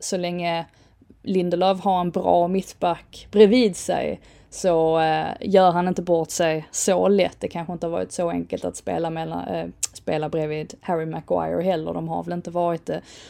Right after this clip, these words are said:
ultimata mittbacksparet så tillvida. Så att, eh,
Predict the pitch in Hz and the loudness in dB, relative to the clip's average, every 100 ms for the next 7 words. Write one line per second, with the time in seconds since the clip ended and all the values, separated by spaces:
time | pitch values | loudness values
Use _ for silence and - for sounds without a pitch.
0 | - - 254 208 214 214 202 - 190 196 | -8 6 6 6 4 4 2 2 2 0
1 | - 202 175 - - - - _ - 175 | 0 -2 -2 -4 -10 -10 -14 _ 0 2
2 | 160 165 175 - 175 - 175 180 202 190 | 4 0 -2 0 0 -2 -2 2 4 2
3 | - - - 175 160 - - 156 | -2 -6 -4 -4 -4 -6 -6 -4